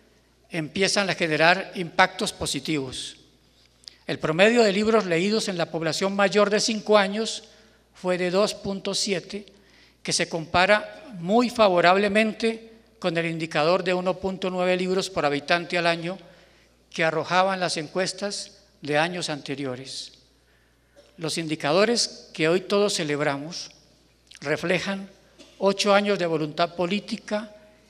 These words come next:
en el desarrollo de estas acciones. Gracias, señor presidente, no solo por estos buenos resultados,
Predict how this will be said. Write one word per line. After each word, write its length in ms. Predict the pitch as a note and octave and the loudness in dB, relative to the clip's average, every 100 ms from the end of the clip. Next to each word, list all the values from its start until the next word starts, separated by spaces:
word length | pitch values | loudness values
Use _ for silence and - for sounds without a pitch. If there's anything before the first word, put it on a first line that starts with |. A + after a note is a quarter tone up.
| _ | _
en 160 | F3+ E3 | -6 -4
el 80 | D3+ | -2
desarrollo 640 | D3+ D3 D#3 F#3 F3+ G3 | 0 0 2 0 0 -4
de 260 | - C#3+ D#3+ | -4 -4 -2
estas 300 | E3 G3+ - | -2 -4 -4
acciones. 840 | D3 - D#3 C3 C3 - - - - _ _ _ _ _ _ _ _ _ _ - | -4 -4 -8 -8 -10 -12 -12 -14 -20 _ _ _ _ _ _ _ _ _ _ -10
Gracias, 520 | D#3+ F3+ F#3+ F#3 E3 | 2 4 4 2 -2
señor 320 | D#3+ D3 D#3 | -2 -2 -2
presidente, 720 | - D#3 - D3 C#3 - B2+ - _ _ - - _ _ | -2 -4 0 -2 -2 -10 -16 -18 _ _ -20 -20 _ _
no 120 | E3+ | -6
solo 300 | E3 G3 F#3+ | -2 2 2
por 140 | F#3+ D#3+ | 4 2
estos 260 | D#3 F#3 | 2 -2
buenos 300 | D#3+ F3+ F#3 | 2 2 4
resultados, 800 | E3+ - C#3+ C3+ D3 D3 F3 - | 2 0 -2 2 2 2 -2 -8